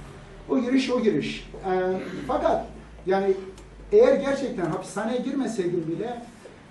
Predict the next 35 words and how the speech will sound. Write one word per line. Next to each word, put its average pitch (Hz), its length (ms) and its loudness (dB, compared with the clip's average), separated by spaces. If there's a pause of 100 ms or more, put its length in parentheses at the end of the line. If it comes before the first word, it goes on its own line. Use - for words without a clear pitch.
(240)
ha-, 196 180 -2
hapishaneye 208 460 0
girmeseydim 214 600 -2
ben 208 180 0
bunu 202 280 -4
çevirmeye, 170 580 -2 (240)
araştırmaya 180 560 -4
hiçbir 175 260 -4
imkanım 170 320 -4
olmadı. 139 420 -6
Hapishanede 233 640 0 (120)
o 226 60 4
imkanım 220 460 0
oldu. 143 180 -4 (720)
Beni 233 100 -6
akıncıların 202 500 -4
arasına 196 460 -4
koydular, 170 400 0
iki 196 240 -8
koğuş 160 260 -8
dolusu. 143 360 -6 (760)
Büyük 226 200 -6
bir - 80 0
kısmı 196 320 -6
Kur'an 185 280 -6
okumasını 170 400 -4
biliyordu. 151 600 -2
Hatta 196 360 -2
bir 202 80 2
ara 190 260 0
Edebiyat 185 440 0
Fakültesi'nde 165 640 -4
yirmi 170 280 -2 (100)
otuz - 200 -12
tane 170 140 -6